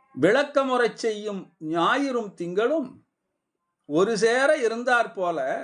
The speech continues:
அவர்கள் தோற்றமளித்தார்கள் என்கிறார். கோவலன்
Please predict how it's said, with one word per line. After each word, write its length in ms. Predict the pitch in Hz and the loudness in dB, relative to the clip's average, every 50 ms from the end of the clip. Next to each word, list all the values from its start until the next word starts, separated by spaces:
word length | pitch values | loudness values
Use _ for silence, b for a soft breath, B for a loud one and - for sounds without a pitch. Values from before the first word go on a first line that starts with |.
| 135 117 - _ _ _ | -8 -12 -14 _ _ _
அவர்கள் 420 | - 165 165 165 165 165 196 285 285 | -6 -4 -4 -4 -4 -8 -10 -10 -10
தோற்றமளித்தார்கள் 1040 | _ 220 208 208 214 - 208 196 185 170 156 160 - 170 147 139 139 120 131 185 254 | _ -6 -6 -4 -4 -6 -6 -6 -6 -8 -8 -6 -4 -2 0 0 -2 -2 -6 -8 -8
என்கிறார். 440 | 233 170 143 139 131 117 101 - _ _ _ _ _ _ _ _ _ _ _ _ _ _ _ _ _ _ _ _ _ _ _ _ _ _ _ - | -10 -10 -12 -12 -12 -14 -16 -16 _ _ _ _ _ _ _ _ _ _ _ _ _ _ _ _ _ _ _ _ _ _ _ _ _ _ _ 0
கோவலன் 760 | - 254 277 302 330 311 269 233 185 147 151 - - - _ | 2 2 4 4 2 2 2 2 0 -2 -4 -8 -10 -16 _